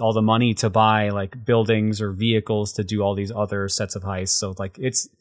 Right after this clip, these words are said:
it's a weird case of playing the game to earn money to unlock the content to keep playing the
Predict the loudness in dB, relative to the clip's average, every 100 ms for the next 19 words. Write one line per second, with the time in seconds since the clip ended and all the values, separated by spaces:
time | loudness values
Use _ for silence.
0 | _ _ _ -4 2 4 4 4 2 2
1 | 2 2 4 4 4 4 4 4 2 -2
2 | 0 4 4 4 2 0 0 2 2 2
3 | 0 0 2 2 0 -2 -4 -8 -8 -4
4 | -4 -2 -4 -6